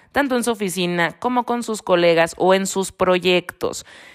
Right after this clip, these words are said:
Estamos hablando que para ti, Capricornio, bueno, pues es la zona de proyectos creativos, hijos y romance cuando inicia. Así que ahorita es momento de dejar atrás esa forma,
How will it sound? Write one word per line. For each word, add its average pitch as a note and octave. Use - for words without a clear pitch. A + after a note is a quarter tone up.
Estamos C#4+
hablando A#3+
que A3
para E3+
ti, G#3+
Capricornio, G#3+
bueno, E3+
pues D#3
es F3
la F3+
zona F#3
de F#3
proyectos G3+
creativos, G3+
hijos A#3+
y F#3+
romance E3+
cuando G3
inicia. A3+
Así E3+
que A3+
ahorita G#3
es A3+
momento A3+
de F#3+
dejar G3
atrás F#3
esa G3+
forma, G#3